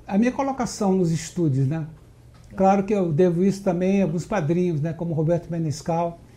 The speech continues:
que me levou pros estúdios e me fez a, o primeiro convite pra uma gravação importante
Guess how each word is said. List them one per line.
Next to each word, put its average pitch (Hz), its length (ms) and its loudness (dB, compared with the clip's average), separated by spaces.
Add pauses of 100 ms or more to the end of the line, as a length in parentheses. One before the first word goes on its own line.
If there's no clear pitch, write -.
(180)
que 180 80 0
me 175 100 2
levou 165 300 2
pros 151 220 -2
estúdios 160 600 -2
e 151 40 0
me 156 200 0 (200)
fez 156 160 2
a, 160 100 0 (480)
o 170 160 -6
primeiro 180 300 2
convite 180 480 -4
pra 175 200 0
uma 170 160 -2
gravação 170 480 -2
importante 175 680 -6